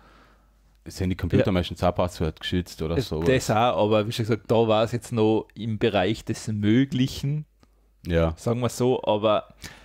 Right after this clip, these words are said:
Speaker 2: das Problem hast du ja eigentlich immer. Ich mein, sobald du eine I-T-Abteilung hast und einen Administrator hast, der kommt ja sowieso auf jeden Computer zu
Speaker 1: Ist,
Speaker 2: und der
Speaker 1: ist
Speaker 2: braucht
Speaker 1: natürlich
Speaker 2: eigentlich
Speaker 1: klar.
Speaker 2: nachher nie irgendeine Sicherheitslücke, weil der kann ja eh überall rein.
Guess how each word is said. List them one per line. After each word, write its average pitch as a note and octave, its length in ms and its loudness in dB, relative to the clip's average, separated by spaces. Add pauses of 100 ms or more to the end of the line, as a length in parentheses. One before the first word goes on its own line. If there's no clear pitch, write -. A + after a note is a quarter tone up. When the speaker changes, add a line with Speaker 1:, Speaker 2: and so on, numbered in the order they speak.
(340)
Speaker 2:
das - 160 -2
Problem A2 440 0
hast A#2 180 0
du - 60 0
ja - 60 -4
eigentlich G#2 360 -8
immer. B2+ 240 0
Ich G2+ 80 2
mein, G2+ 140 2
sobald A2 440 0
du A#2 100 2
eine F#2+ 120 2
I-T-Abteilung A2 800 0
hast G#2+ 220 0
und A2 120 -6
einen G2 120 -4
Administrator G2+ 840 -2
hast, G#2 380 -2 (320)
der F#2+ 120 -2
kommt - 280 -2
ja A2+ 60 2
sowieso B2 400 -2
auf - 100 -8
jeden F#2+ 260 -4
Computer G2+ 460 -6
zu G#2+ 60 -2
Speaker 1:
Ist, A2 80 4
Speaker 2:
und A2+ 180 0
der A#2+ 60 0
Speaker 1:
ist - 100 -8
Speaker 2:
braucht A2+ 260 2
Speaker 1:
natürlich G2 60 2
Speaker 2:
eigentlich G2+ 240 2
Speaker 1:
klar. A2 160 0
Speaker 2:
nachher G#2 120 0
nie A2 600 -2 (100)
irgendeine A2 680 0
Sicherheitslücke, - 1000 -4
weil G#2+ 100 0
der G2+ 100 0
kann A#2 200 -2
ja A2 100 2
eh B2 180 2
überall F#2+ 300 0
rein. F2+ 320 0